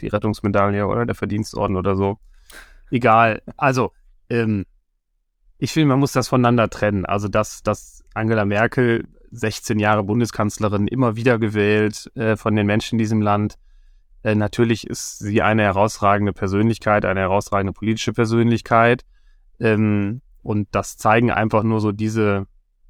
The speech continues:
diese Statistiken. Ähm, deshalb kann man trotzdem, tue ich auch, viele ihrer politischen Entscheidungen inhaltlich ja durchaus kritisch sehen.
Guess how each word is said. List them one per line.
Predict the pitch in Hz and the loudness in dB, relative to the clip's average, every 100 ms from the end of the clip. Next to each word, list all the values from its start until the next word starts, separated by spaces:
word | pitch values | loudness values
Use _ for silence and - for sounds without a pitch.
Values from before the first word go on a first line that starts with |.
| - | -6
diese | 104 101 101 101 - | -4 0 0 0 -6
Statistiken. | - 110 - 147 - 107 92 85 - | -4 -4 -2 -4 -2 -2 -2 -6 -8
Ähm, | - 101 95 92 _ _ _ - | -8 -6 -6 -10 _ _ _ -4
deshalb | - 117 - | 0 0 0
kann | 127 | 2
man | 131 127 113 | 4 2 0
trotzdem, | - 131 - - 147 156 170 - | -2 -2 -2 0 0 2 -2 -6
tue | - 131 | -4 -2
ich | 131 - | -2 0
auch, | 127 131 | 2 2
viele | - - 127 127 | 0 -4 -2 0
ihrer | 117 110 104 - _ _ - | 2 2 2 -2 _ _ -4
politischen | 123 123 123 110 | 0 0 0 0
Entscheidungen | 104 123 120 110 | 2 2 2 2
inhaltlich | - 190 156 120 104 - | 0 0 0 -2 -2 -2
ja | 101 | -2
durchaus | 104 98 95 | 0 -2 -2
kritisch | 156 156 - | -2 0 -2
sehen. | - 90 90 135 | -2 -2 -2 -2